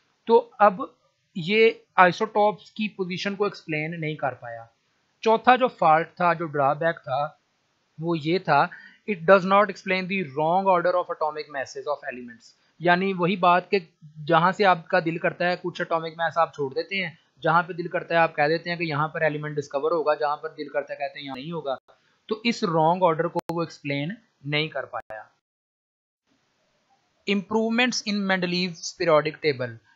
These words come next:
Mendeleev's periodic table में क्या क्या improvements की गई, तो ये एक long question बन सकता है। फिर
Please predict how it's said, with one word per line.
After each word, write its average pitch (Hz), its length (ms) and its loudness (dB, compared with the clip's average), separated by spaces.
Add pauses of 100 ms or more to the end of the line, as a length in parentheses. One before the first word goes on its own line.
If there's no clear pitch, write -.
(140)
Mendeleev's 185 760 -2
periodic 180 340 2
table 180 260 -2
में 190 180 -2
क्या 180 260 2
क्या 190 200 -2
improvements 156 640 -8
की 147 200 -10
गई, 151 240 -6 (480)
तो 196 100 4
ये 180 240 0
एक 185 200 -4
long 156 280 2
question 160 380 -4
बन 139 160 0
सकता - 320 -6
है। 110 200 -10 (2250)
फिर 285 180 0